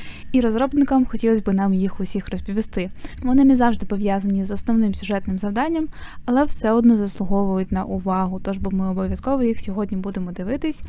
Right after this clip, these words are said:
адже місіс Холсворт нам щось розповість по вершника Томпсона. Дуже цікаво, що там.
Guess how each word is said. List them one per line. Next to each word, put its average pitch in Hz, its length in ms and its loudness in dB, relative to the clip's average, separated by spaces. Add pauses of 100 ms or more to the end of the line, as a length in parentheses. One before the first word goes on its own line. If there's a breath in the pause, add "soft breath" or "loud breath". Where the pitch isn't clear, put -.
(180 loud breath)
адже 208 240 0
місіс 202 340 -2
Холсворт 294 540 0
нам 185 140 -2
щось 208 300 -4
розповість 196 560 -4
по 190 220 0 (260 loud breath)
вершника 196 680 0 (180)
Томпсона. 190 540 -4
Дуже 226 360 -6
цікаво, 220 340 -4
що 202 260 -4
там. 202 220 -4